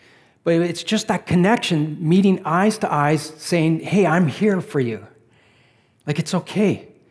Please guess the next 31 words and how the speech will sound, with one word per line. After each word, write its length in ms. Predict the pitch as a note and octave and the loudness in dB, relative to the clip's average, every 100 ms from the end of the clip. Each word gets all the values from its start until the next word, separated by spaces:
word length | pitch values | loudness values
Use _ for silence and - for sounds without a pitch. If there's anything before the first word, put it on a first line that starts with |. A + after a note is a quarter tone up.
| _ _ _ - | _ _ _ -4
Let's 240 | C#3+ - | -4 -4
get 280 | - E3 D#3 | -4 -4 -2
through 180 | - F3 | -2 0
this 200 | E3+ - | -2 -4
together. 420 | E3+ F#3 C#3+ G2 - | -2 -2 -2 -6 -14
What 280 | C3+ C#3 D3 | -8 -2 -2
happened?" 540 | - C#3+ C#3 F#2 - - _ _ _ _ _ - | -2 -4 -4 -8 -18 -20 _ _ _ _ _ -2
And 80 | D#3+ | 2
I 60 | |
remember 420 | F3 F#3 A3 B3 B3 | 6 6 6 6 6
there 100 | G3 | 4
was 160 | F3+ | 4
a 40 | D3+ | 4
movie 440 | D3+ F3+ G3+ G3+ | 4 6 6 4
that 220 | E3+ E3 | 2 -2
transformed 920 | - E3 D#3 D3 - - D3+ C#3+ C#3+ | -4 -2 0 -2 -8 -4 0 0 0
me, 280 | B2+ G2+ - _ _ _ _ - | -4 -6 -16 _ _ _ _ -2
the 60 | |
way 240 | C#3 F3 A3+ | 4 4 4
that 200 | A3 C#3+ | 2 0
I 100 | B2+ | -4
thought 380 | - D3+ D3+ | -2 0 2
about 240 | E3 E3 D#3+ | 2 0 -2
Jesus. 540 | D3 C3+ A#2 - - _ _ _ _ _ _ _ - - | -2 -2 -4 -16 -18 _ _ _ _ _ _ _ -14 -4
And 120 | F3 | 4
in 160 | A3+ | 6
the 60 | B3+ | 8
movie, 540 | F#3+ G3+ F3+ C#3 B2 - - - _ _ _ _ _ _ _ _ _ _ _ _ _ _ _ _ F3 | 6 6 4 0 -2 -10 -20 -20 _ _ _ _ _ _ _ _ _ _ _ _ _ _ _ _ 0
there 120 | E3+ | 2
was 200 | F3 E3+ | 2 0
a, 140 | - | -4